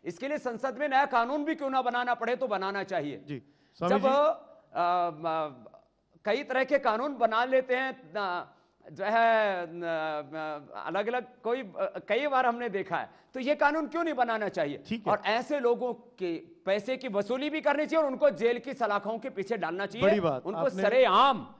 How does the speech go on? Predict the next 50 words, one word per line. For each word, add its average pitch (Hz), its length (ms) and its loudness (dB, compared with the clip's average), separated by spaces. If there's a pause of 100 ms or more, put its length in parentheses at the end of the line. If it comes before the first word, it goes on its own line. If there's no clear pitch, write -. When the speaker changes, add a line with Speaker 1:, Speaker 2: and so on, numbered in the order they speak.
(240)
Speaker 1:
उनके 202 220 -2
अपराध 220 360 2
की 262 120 -6
सजा 220 320 2
देनी 160 200 -4
चाहिए। - 260 -20 (100)
Speaker 2:
आपने 165 280 -10
हमको 180 300 2
हेडलाइन 165 420 -2
दे 185 140 0
दी 185 120 -4
है 190 140 -4
कि - 200 -16
ऐसे 170 240 -6
लोगों 175 220 -4
को 185 120 -2
सजा 156 260 -4
मिलनी 190 280 -2
चाहिए, 202 320 -4
राष्ट्रद्रोह 165 420 -6
का 175 120 -4
मुकदमा 156 400 -6
चलना 202 260 -6
चाहिए, 208 340 -2 (400)
जरूरत 185 360 0
पड़े 202 200 -2
तो 226 120 0
कानून 185 340 -2
में 196 140 -2
ही 190 60 0
बनाना 151 260 -4
चाहिए। 127 340 -10 (640)
कुछ 233 200 -2
पब्लिक 202 500 0
है, 202 120 -2
ऑडियंस 214 460 0
है 214 80 0
जो 202 120 0
आपसे 196 240 -2
सवाल 180 300 -4
करना 165 240 -6
चाहती 160 260 -8
है। 175 60 -4
स्वामी 156 240 -6
जी, 175 80 -4
अगर 175 140 -4
आपको 170 220 -4
आपत्ति 160 360 -4
ना 190 100 0
हो, 196 300 0